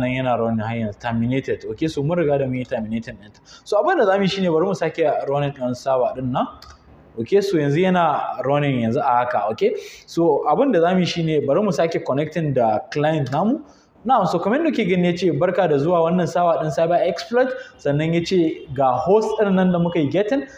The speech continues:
sannan ga port ɗin da ya muna, ya amso muna a lokacin da muke ƙoƙarin mu yi connecting. Wannan shi ne port, ah, wato ainihin port ɗin wannan client ɗin da yake ƙoƙarin ya yi connecting. Sannan kuma ga host ɗin shi, local host kenan. So ya yi connecting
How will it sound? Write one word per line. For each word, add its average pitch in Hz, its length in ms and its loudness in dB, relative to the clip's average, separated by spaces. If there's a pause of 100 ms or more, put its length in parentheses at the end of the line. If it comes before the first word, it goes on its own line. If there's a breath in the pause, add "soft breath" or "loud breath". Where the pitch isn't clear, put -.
(100)
sannan 151 340 0
ga 151 220 4
port 196 160 0 (100)
ɗin 175 140 2
da 139 80 2
ya 143 100 4
muna, 160 460 0
ya 147 120 0
amso 165 300 -2
muna 220 260 2
a 139 60 0
lokacin 160 420 -2
da 120 220 2 (300 loud breath)
muke 170 180 -2
ƙoƙarin 151 460 0
mu 151 60 -2
yi 139 60 -2
connecting. 131 400 -4
Wannan 240 300 0
shi 220 120 -2
ne 202 120 0
port, 190 300 -2 (340 loud breath)
ah, 139 460 4
wato - 80 -2
ainihin 175 320 0
port 214 160 0
ɗin 202 180 -2
wannan 180 380 0
client 160 340 0
ɗin 151 160 0
da 131 80 2
yake 143 300 -2
ƙoƙarin 131 340 -2
ya 135 60 2
yi 123 120 -2
connecting. 113 460 -4 (340 soft breath)
Sannan 135 320 -2
kuma 156 240 0
ga 127 180 0
host 175 320 0
ɗin 143 140 -2
shi, 123 140 -4
local 147 320 0
host 147 320 0
kenan. 104 300 -6 (400 loud breath)
So 139 240 0
ya 131 160 2
yi 151 200 0
connecting 135 540 -4